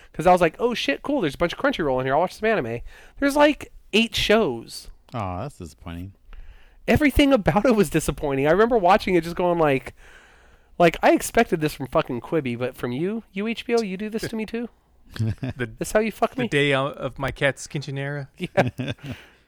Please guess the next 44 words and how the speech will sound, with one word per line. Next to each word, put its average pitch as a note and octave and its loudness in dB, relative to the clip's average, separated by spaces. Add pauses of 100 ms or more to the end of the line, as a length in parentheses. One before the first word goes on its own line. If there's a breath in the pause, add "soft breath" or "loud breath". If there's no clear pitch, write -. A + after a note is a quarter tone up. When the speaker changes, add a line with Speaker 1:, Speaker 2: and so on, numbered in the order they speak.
(340 loud breath)
Speaker 3:
Um, G#2 -6
so - -8
Galaxy C#3 4
of A#2+ 4
Terror, G2 -2
that's G#2 -6
the A#2+ -12
movie G2+ -6
I - -2
was F2+ -8
thinking F#2+ -10
of. F2 -12
So B2+ -6
this B2 -4
is B2+ -4
basically A#2+ -4
Alien A2 -4
before G#2 -8
Alien, F2+ -8 (400)
and G#2 -8
it's G2 -8
literally, A#2+ -2
like, G2+ -2
the G#2+ -4
same A2+ -4
exact G2+ -4
set - -2
and A2 -8
everything G2 -8
that, F2+ -8
uh, F#2 -10
um, - -18 (520)
I, - -12 (160)
Ri-, B2+ 0
Ridley A#2+ 0
Scott G2+ -4
worked A2+ -4
on G2 -8
this F#2+ -12
movie, F#2+ -6
but F#2+ -6
he G2+ -6 (180)
kind G2 -8
of F#2 -8